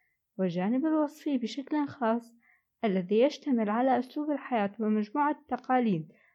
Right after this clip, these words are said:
والعادات والقيم والأدوات والفنون والمأثورات الشعبية لجماعة معينة.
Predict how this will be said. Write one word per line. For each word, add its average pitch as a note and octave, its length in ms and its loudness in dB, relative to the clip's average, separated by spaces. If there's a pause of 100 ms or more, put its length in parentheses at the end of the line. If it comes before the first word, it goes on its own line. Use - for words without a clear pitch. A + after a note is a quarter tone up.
(180)
والعادات G3+ 640 0
والقيم C#4+ 560 0
والأدوات B3+ 880 2 (340)
والفنون G3+ 600 2
والمأثورات A#3 760 2
الشعبية B3 560 2
لجماعة G#3 520 2
معينة. A#3 840 2